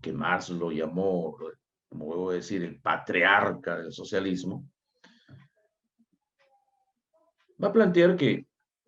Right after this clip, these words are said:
en este falasterio,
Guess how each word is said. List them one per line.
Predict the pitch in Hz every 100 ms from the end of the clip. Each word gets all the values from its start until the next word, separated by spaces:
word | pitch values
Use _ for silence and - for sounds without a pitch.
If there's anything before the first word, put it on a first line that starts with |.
| 233 _ _ _ _ _ _ _ _
en | 123 147
este | 208 202 170
falasterio, | 120 98 87 - 143 117 92 95